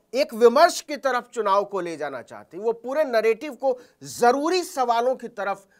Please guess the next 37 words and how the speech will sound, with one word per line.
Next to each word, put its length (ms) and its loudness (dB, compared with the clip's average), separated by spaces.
मोड़ने 380 -2
की 120 -12
कोशिश 400 -14
कर 180 -12
रहे 120 -14
हैं। 120 -20
महंगाई 520 -2
की 180 -8
बात 320 -4
कर 120 -8
रहे 140 -12
हैं, 120 -20
वो 80 4
बेरोजगारी 720 2
की 160 -12
बात 340 -4
कर 160 -6
रहे 180 -8
हैं, 160 -18
वो 200 6
लोगों 360 0
में 180 -2
भुखमरी 520 -6
की 140 -10
बात 360 -6
कर 120 -6
रहे 180 -10
हैं, 140 -18
वो 100 6
प्रेस 540 -4
फ्रीडम 400 0
इंडेक्स 400 -8
की 140 -16
बात 360 -6
कर 120 -8
रहे 240 -10
हैं, 120 -20